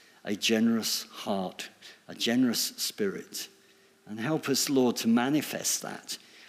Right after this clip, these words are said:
with our money and our gifts, everything that you've given to us.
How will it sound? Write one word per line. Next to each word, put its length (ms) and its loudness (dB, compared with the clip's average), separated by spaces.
with 120 2
our 120 4
money 480 6
and 180 0
our 140 0
gifts, 640 0
everything 500 2
that 100 -4
you've 260 -4
given 420 0
to 320 -4
us. 480 -8